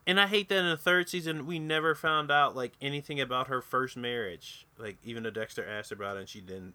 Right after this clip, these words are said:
he found out about it, but she never brought it up. Like, I'm like, "Why do you tell us this and then not do anything to resolve that?"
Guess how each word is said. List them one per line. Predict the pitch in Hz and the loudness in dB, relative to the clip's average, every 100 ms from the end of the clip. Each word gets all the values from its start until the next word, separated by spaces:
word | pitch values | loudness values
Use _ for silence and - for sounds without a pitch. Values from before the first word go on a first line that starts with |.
| _ - | _ -14
he | 110 | -12
found | - 110 101 104 | -6 -4 -4 -4
out | 110 | -4
about | 92 87 92 | -4 -6 -8
it, | 95 | -8
but | 90 | -10
she | - | -12
never | 101 95 | -12 -10
brought | 90 95 92 | -8 -6 -6
it | 90 | -6
up. | 90 - _ _ - - - - - | -10 -12 _ _ -20 -20 -20 -20 -10
Like, | 113 | -6
I'm | 123 | -2
like, | 123 127 | -2 2
"Why | 170 | 2
do | 190 | 2
you | 180 | -2
tell | 175 175 | 0 2
us | 156 - | 2 0
this | 127 - | -6 -4
and | 123 | -4
then | 127 | -2
not | 127 123 - | 0 -2 -4
do | 117 123 | -6 -4
anything | 120 110 113 | -4 -6 -8
to | 110 | -8
resolve | 101 98 101 104 85 | -8 -6 -4 -6 -8
that?" | 71 | -14